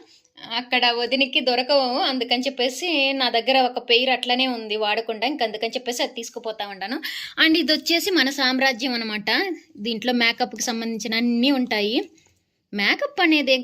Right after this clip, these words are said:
కాదు కానీ స్కిన్ కేర్కి సంబంధించి బేసిక్గా అవన్నీ ఉంటాయి దీంట్లో. So,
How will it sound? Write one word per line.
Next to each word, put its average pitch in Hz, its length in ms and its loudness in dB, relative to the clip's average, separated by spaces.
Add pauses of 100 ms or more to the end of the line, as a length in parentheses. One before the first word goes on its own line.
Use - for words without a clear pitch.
(120)
కాదు 254 260 0
కానీ 254 200 0 (100)
స్కిన్ 339 340 2
కేర్కి 240 240 2
సంబంధించి 196 580 -6
బేసిక్గా 190 400 -6 (200)
అవన్నీ 208 400 -2
ఉంటాయి 196 260 -6
దీంట్లో. 185 280 -4 (800)
So, 370 120 -2